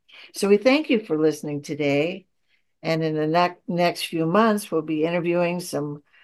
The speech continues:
spiritual leaders from the Sacramento region and California, and also explore some other faith traditions.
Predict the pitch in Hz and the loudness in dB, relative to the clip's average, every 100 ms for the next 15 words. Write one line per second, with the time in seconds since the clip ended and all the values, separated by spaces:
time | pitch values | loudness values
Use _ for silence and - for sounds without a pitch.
0 | _ - - - 180 180 175 160 170 190 | _ -18 -10 -2 0 0 0 2 2 2
1 | 185 180 190 - 160 151 156 - 170 165 | 2 0 -2 -6 -6 -4 -4 0 0 0
2 | 165 165 156 156 165 165 202 214 226 - | -4 -2 0 2 0 0 0 0 0 -6
3 | _ _ _ _ _ - 160 156 151 151 | _ _ _ _ _ -4 0 0 -2 0
4 | 165 160 160 156 151 156 170 214 254 165 | 2 4 2 0 -2 0 0 0 0 0
5 | 165 180 202 - 165 165 180 - - - | 0 0 -2 0 2 2 -2 -8 -14 -20
6 | - 185 185 190 190 - _ _ _ 180 | -6 0 2 2 0 -8 _ _ _ -6
7 | 185 202 294 - 160 143 147 - 143 143 | 0 0 0 -2 0 0 -2 -8 -2 -2
8 | 139 139 127 135 - - | -2 -8 -8 -8 -12 -18